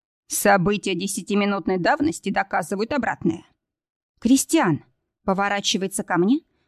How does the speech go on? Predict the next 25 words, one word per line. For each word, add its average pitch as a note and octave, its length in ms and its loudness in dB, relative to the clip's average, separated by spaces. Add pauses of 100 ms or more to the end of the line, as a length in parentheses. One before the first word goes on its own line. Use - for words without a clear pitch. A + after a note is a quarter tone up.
(100)
а G#3+ 120 0
потом G#3 280 -2
снова D4 400 0
устремляет G#3 720 0
робкий G#3+ 320 -2
с - 100 -8
усталостью G3+ 600 -2
взгляд F#3+ 320 -4 (200)
на G3+ 120 4
светящиеся G3+ 760 -4
впереди F#3 420 -4
огни. F#3+ 440 2 (840)
«Это G3 240 2
уже G3+ 180 2
не A3+ 140 4
смешно». D4+ 480 4 (640)
Соседи C4 560 0
поглядывают G#3 640 -2
на G#3+ 80 2
меня G#3+ 240 4
косо, - 400 -4 (420)
потому E4+ 360 4
что - 160 -6
огромный A3 420 2
мужик F3+ 460 2